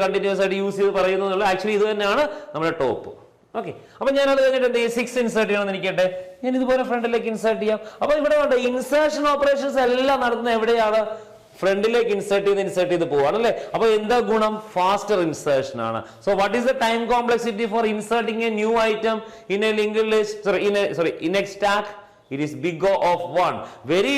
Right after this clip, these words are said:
important question. You can expect this question. It was a previous question.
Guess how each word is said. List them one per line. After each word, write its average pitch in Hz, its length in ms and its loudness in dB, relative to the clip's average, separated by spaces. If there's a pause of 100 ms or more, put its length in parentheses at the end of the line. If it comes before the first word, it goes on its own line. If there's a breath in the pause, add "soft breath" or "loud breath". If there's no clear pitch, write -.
important 233 360 -2 (100)
question. 233 360 0 (460 loud breath)
You 185 120 -4
can 208 80 2 (100)
expect 247 460 -4
this 233 180 -4
question. 233 340 2 (320 loud breath)
It 165 120 -6
was 226 80 2 (100)
a - 100 -6
previous 247 360 0 (100)
question. 226 380 0